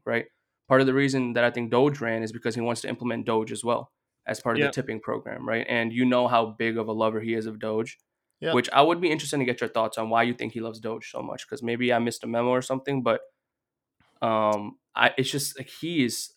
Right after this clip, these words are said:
Speaker 1: of all the crypto, he just loves Dogecoin for years and years and years, right? So it just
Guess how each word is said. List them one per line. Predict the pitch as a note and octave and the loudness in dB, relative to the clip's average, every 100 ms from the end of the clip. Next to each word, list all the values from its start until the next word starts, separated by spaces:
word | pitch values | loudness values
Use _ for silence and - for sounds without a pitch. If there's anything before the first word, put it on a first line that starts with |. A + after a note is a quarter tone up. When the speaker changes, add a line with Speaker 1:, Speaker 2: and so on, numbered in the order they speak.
| - | -10
Speaker 1:
of | - | 2
all | B2+ C#3+ D3+ | 6 8 6
the | D3 | 2
crypto, | C#3+ C3+ A#2+ G#2+ G#2+ _ _ _ | 0 0 0 -2 -2 _ _ _
he | - B2+ | 2 2
just | A#2+ G#2 A2 | 2 -6 -6
loves | A2+ B2 B2 B2 A#2 | -2 4 6 6 2
Dogecoin | A#2+ A2 - A#2 G#2+ G#2 | 0 -2 -2 -4 -4 -6
for | - | -8
years | G#2+ A#2 A#2+ G#2+ B2 - _ _ _ _ | -2 2 2 0 -8 -20 _ _ _ _
and | - A2+ | -4 0
years | A2 G#2+ G#2 | 0 0 -2
and | G#2+ | -10
years, | - C#3+ | -12 -10
right? | A2 A2+ | -6 -4
So | - A2 | -2 -4
it | |
just | A2 A2+ | -2 -6